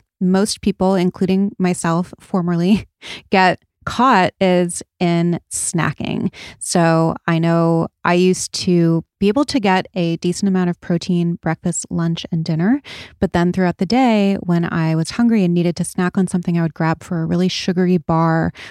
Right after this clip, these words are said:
or I would end up eating things like chips or crackers. Nothing wrong with any of this, <laughs> by the way, but everything in moderation, right? And I have found that switching to a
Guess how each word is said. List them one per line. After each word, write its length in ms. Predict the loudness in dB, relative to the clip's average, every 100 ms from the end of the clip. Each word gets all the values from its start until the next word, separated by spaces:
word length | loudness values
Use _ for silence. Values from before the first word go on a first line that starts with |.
| -4
or 60 | 0
I 80 | 2
would 120 | 0
end 180 | 0 0
up 140 | 0 -2
eating 240 | 0 0 0
things 460 | 0 2 0 0
like 280 | 0 -2 -4 _ _
chips 340 | -2 -2 0 -2
or 60 | -2
crackers. 520 | 0 0 -2 -4 -2
Nothing 260 | 0 0
wrong 200 | 2 2 2
with 140 | 0 0
any 200 | 0 2
of 100 | 2
this, 340 | 2 2 -2
<laughs> 80 | -4
by 140 | 0 2
the 80 | 4
way, 380 | 4 2 0 -2 -12 -4
but 240 | 2 2 2
everything 320 | 0 2 2
in 100 | 2
moderation, 560 | 2 2 0 0 -2 -2
right? 300 | 0 -2 -2 -2
And 360 | 0 2 0 -4 -18 _ -4
I 140 | 0
have 180 | 2 0
found 240 | 0 0 0
that 140 | -2
switching 460 | -4 -4 -2 0 0
to 320 | 0 -2 0 0
a 260 | -2 -2